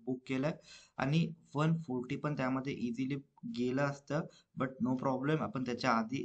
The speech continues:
exit झालोय. ओके, आता जास्त लालच पण बुरी असते. जर का आपण logic check केलं तर logic simple होतं, Market open gap down झाला होता, then again मार्केटमध्ये downside momentum आली होती आणि आपलं जे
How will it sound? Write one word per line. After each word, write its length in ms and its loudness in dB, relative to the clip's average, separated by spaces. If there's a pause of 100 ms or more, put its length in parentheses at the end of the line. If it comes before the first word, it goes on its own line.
exit 340 -2
झालोय. 280 0 (160)
ओके, 220 -2 (420)
आता 120 -2 (120)
जास्त 440 0 (120)
लालच 320 0
पण 220 0
बुरी 220 2
असते. 380 -4 (400)
जर 80 2
का 100 4
आपण 300 4 (720)
logic 440 0
check 220 -2
केलं 220 0
तर 80 0
logic 380 0
simple 400 -2
होतं, 340 -2
Market 480 -2
open 440 0
gap 160 0
down 180 0
झाला 220 -2
होता, 260 2 (120)
then 200 0
again 280 -4
मार्केटमध्ये 680 -4
downside 380 -2
momentum 420 0
आली 120 0
होती 280 -4 (380)
आणि 120 2
आपलं 420 0
जे 160 -2